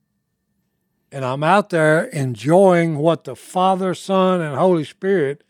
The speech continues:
have created. Okay, so, so you, maybe you need to redefine worship,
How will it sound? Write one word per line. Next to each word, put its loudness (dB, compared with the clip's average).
have -10
created. -2
Okay, -12
so, -4
so -6
you, -2
maybe 2
you 4
need 4
to -6
redefine 2
worship, 0